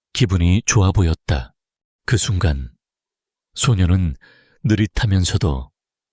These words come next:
운명적인 손길이 자신의 귀를 잡아올리는 것을 느꼈다.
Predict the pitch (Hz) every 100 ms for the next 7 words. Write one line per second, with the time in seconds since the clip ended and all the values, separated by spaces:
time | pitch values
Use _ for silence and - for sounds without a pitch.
0 | _ 123 110 110 107 110 113 120 - 120
1 | - 113 82 76 67 - _ _ _ _
2 | - 101 117 104 - 113 90 82 82 -
3 | _ _ - 113 107 104 101 101 101 98
4 | - 98 82 - 110 - 98 - - 67